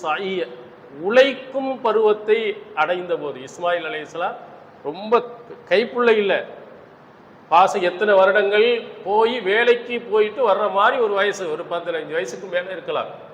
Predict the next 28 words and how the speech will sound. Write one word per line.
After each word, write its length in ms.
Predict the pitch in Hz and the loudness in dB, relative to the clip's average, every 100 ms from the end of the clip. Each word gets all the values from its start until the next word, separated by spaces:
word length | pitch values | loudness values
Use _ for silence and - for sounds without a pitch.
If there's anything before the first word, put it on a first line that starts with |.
| - - - - - - - - - - - - - - | -20 -20 -20 -20 -20 -20 -20 -20 -20 -20 -20 -20 -20 -2
அந்த 380 | 143 240 285 285 | 0 2 6 8
வயதை 400 | 240 269 285 269 | 10 10 10 8
அடைந்த 440 | 208 226 240 226 | 8 6 4 4
பொழுது 600 | 202 202 185 147 202 269 160 | 4 0 -2 -4 -4 -4 -2
அல்லாஹ் 160 | 220 | 4
அடுத்த 460 | 233 185 214 247 285 | 6 8 6 4 4
ஒரு 140 | 254 | 6
கட்டளையை 400 | 220 220 226 208 | 4 2 4 4
போடுகிறா, 560 | 196 185 190 240 185 160 | 2 -2 4 6 6 2
"உன் 200 | 170 165 | -2 -4
பிள்ளையை 260 | 180 208 156 | -4 -2 -2
அறுத்து 240 | 156 165 | -4 -8
நீ 80 | 156 | -12
பலியிடு." 460 | 131 123 123 113 - - - - - - | -10 -12 -14 -18 -20 -20 -20 -20 -20 -16
அல்லாஹ் 280 | 131 120 113 | -10 -6 -6
அக்பர், 500 | - - - - 135 135 | -8 -16 -20 -16 -16 -14
எவ்வளவு 360 | 135 185 190 139 | -10 -8 -8 -10
பெரிய 240 | 135 135 | -12 -8
சோதனைன்னு 760 | 120 113 143 139 139 135 127 123 | -8 -10 -14 -12 -12 -14 -16 -18
பாருங்க. 340 | 117 117 - - - - - - - - - - - - - - | -18 -18 -20 -20 -20 -20 -20 -20 -20 -20 -20 -20 -20 -20 -20 -10
தன்னை 400 | 131 170 240 233 | -6 4 8 8
அறுத்து 360 | 226 233 240 226 | 8 4 4 4
பலியிடுங்க 280 | 240 240 226 | 4 2 0
சொன்னா 220 | 233 247 | 0 0
செஞ்சிருவாங்க, 500 | 214 214 208 208 190 | 0 -2 2 2 2
ஒண்ணும் 200 | 190 180 | -4 -4
பிரச்சனை 360 | 175 175 175 | -6 -4 -6
இல்லை. 200 | 160 147 | -4 -2